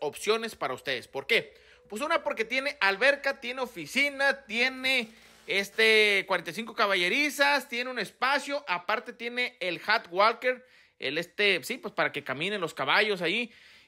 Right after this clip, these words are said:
Y realmente está en, pues sí, en el, en medio de la nada, en el barbecho, allá en los files, donde no se van a escuchar ni la banda, ni,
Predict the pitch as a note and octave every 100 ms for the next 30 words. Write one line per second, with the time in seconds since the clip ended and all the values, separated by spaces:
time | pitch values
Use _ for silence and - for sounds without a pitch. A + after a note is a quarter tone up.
0 | - G3 G3 G#3+ A3 A#3+ A#3+ A#3+ A3 F#3
1 | - G#3+ A3 A#3 - F3+ F3+ E3+ E3+ E3
2 | C#3+ D3 F#3 G3 G3+ F#3+ E3+ D#3 C#3+ C3
3 | D3 E3 A3+ A#3 F#3+ C#3 C#3 E3 E3+ D3+
4 | C#3 B2+ A2+ D#3 F3 F3 D#3 D#3 F3+ F3+
5 | - E3 G3 F3+ D3+ C#3+ C#3 C#3+ F3+ G3
6 | G3 F3 C#3+ F3+ G3+ F3 C3 A#2+ E3 G#3
7 | G#3 F#3+ D#3 B2+